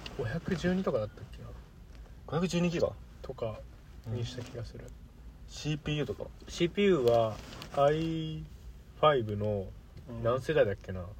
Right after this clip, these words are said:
Speaker 1: 十何世代だった気がする。
Speaker 2: うん。ジーピーユーは？
Speaker 1: ジーピーユーは見てねえな。ジーピーユーってど-、何？単位何？
Speaker 2: 単位？なんか四千何だ、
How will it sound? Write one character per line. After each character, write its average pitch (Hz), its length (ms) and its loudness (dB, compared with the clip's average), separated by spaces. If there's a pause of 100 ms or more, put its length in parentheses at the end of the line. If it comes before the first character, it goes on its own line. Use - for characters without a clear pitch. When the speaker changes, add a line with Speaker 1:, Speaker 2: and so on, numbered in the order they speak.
(220)
Speaker 1:
十 113 200 -2
何 123 200 0
世 139 120 2
代 113 100 6
だ 95 80 2
っ - 20 -12
た - 80 -14
気 - 100 -14
が - 80 -6
す - 120 -12
る。 107 80 -12 (140)
Speaker 2:
う 120 40 -8
ん。 113 40 -6 (960)
ジ 127 140 0
ー 127 60 2
ピ 127 120 0
ー 123 60 4
ユ 107 80 2
ー - 20 -2
は？ - 60 -8 (540)
Speaker 1:
ジ 127 100 -10
ー 151 120 -8 (120)
ピ 160 60 -6
ー 160 100 -6
ユ 160 140 -4
ー - 40 -6
は 117 80 0
見 107 140 -4
て 107 100 -6
ね 101 80 -4
え 98 60 -4
な。 92 80 -10 (580)
ジ 120 80 -8
ー - 20 -8
ピ 165 100 0
ー - 0 -
ユ 165 40 4
ー - 40 -14
っ - 40 -10
て - 140 -8
ど-、 113 60 -10
何？ 113 220 -4 (540)
単 127 160 2
位 107 60 -2
何？ 98 120 -2 (1700)
Speaker 2:
単 175 240 -2
位？ - 100 4 (440)
な - 40 -2
ん - 60 -2
か 117 80 -2
四 127 260 6
千 120 320 2
何 101 260 0
だ、 95 120 -4